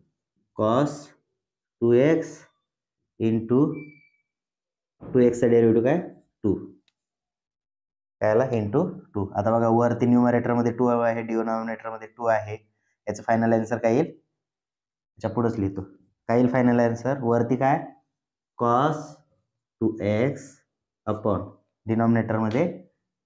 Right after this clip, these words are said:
square root of sin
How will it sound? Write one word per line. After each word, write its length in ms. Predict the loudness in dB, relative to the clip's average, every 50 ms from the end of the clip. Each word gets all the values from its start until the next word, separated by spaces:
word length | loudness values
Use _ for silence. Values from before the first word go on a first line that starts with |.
| _ _ _
square 460 | _ _ _ -4 0 0 0 0 0
root 140 | -2 -2 -2
of 200 | 0 0 0 -2 -4 -8 -16 -20 _ _ _ _ _ _ _ _ _ _ _ _ _ _ _ -4
sin 340 | -4 -2 -2 -4 -4 -6